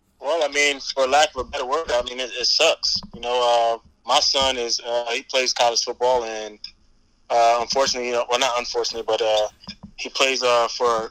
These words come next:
for Columbia, which is the Ivy League, and, you know, as you know, they, they pretty much canceled their season. So for him,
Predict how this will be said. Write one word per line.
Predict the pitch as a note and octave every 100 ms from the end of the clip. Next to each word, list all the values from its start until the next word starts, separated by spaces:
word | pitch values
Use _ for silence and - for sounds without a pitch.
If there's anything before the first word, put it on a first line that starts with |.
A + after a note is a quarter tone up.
| -
for | B2
Columbia, | - D#3+ C3 A2+
which | A2+ -
is | A#2
the | B2
Ivy | B2 C#3 C3+
League, | A#2+ A#2+ A#2
and, | A2 A2 A2 _ _ _ -
you |
know, | A#2 B2 A#2+ B2
as | C3+ B2 A#2+
you |
know, | A#2 C#3+ B2+
they, | C3 C3+ - - - _
they | - C3+
pretty | - C#3+
much | C3 -
canceled | - D#3 C#3 B2
their | C#3
season. | - C3+ A2 A2 A2+
So | - B2 A2+
for | - A#2+
him, | D3+ D3 B2